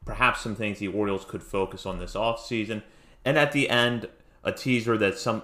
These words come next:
for something that we have in the works for our listeners that we think is gonna be pretty fun. We'll start off with this question from Tony B.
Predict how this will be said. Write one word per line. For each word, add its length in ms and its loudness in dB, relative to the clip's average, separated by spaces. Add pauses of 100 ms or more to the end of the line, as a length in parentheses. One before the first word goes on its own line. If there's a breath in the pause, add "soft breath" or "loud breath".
for 140 -6
something 340 -4
that 80 -8
we 200 -2
have 260 2
in 60 -8
the 80 -6
works 460 -2 (280 soft breath)
for 140 -2
our 260 4
listeners 440 -8
that 120 -12
we 80 -10
think 380 -6
is 80 -6
gonna 160 -8
be 80 -6
pretty 260 -10
fun. 400 -4 (500 soft breath)
We'll 120 -2
start 180 2
off 140 8
with 100 -8
this 140 -2
question 340 -2
from 160 -10
Tony 320 -6
B. 360 -6